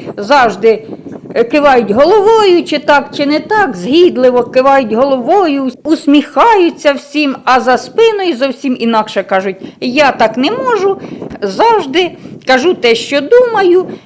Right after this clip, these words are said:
і багато людей є, які мене поважають,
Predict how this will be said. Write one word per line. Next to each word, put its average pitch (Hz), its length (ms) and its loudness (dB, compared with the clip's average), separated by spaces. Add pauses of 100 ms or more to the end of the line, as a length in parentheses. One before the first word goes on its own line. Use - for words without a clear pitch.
і 320 340 2 (560)
багато 320 580 2
людей 220 540 0 (320)
є, 196 440 0 (180)
які 247 720 -2
мене 220 480 -2 (380)
поважають, 381 920 2